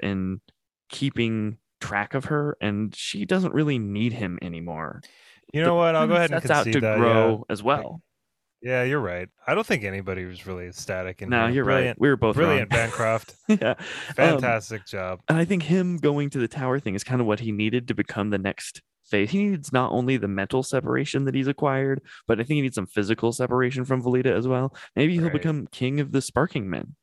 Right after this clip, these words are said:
Speaker 2: Maybe he'll become the Hod King.
Speaker 1: Oh
Speaker 2: I have
Speaker 1: my
Speaker 2: no idea.
Speaker 1: God.
Speaker 2: I mean, if these books have taught me anything, um, much like the tower has taught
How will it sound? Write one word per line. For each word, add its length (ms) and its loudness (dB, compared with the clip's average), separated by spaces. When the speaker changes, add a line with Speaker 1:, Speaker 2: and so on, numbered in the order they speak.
Speaker 2:
Maybe 220 -8
he'll 220 -6
become 400 -10
the 140 -12
Hod 340 -12
King. 340 -12
Speaker 1:
Oh 160 -2
Speaker 2:
I 60 -2
have 280 0
Speaker 1:
my 120 -10
Speaker 2:
no 80 -4
idea. 200 -6
Speaker 1:
God. 100 -8
Speaker 2:
I 60 -2
mean, 200 0
if 320 -4
these 200 -4
books 240 -4
have 100 -6
taught 260 -4
me 140 -6
anything, 580 -8
um, 340 -8
much 300 -4
like 320 -4
the 80 -8
tower 400 -2
has 260 -6
taught 300 -6